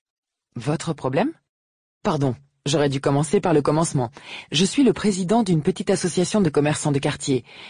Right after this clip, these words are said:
Auparavant, il y avait ici une école de musique, mais la personne qui s'en occupait a pris sa retraite.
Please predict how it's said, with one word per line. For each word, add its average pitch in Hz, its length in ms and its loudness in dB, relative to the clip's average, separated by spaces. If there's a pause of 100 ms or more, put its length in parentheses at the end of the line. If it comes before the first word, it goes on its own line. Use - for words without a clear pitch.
(200)
Auparavant, 139 560 2
il 165 120 0
y 147 80 2
avait 139 120 2
ici 160 280 -2
une 175 120 2
école 208 220 0
de 180 100 4
musique, 180 480 -2 (300)
mais 143 180 0
la 123 140 2
personne 143 420 0
qui 135 80 -4
s'en 127 180 -2
occupait 139 380 0
a 156 80 2
pris - 160 -8
sa 147 120 -2
retraite. 131 460 -4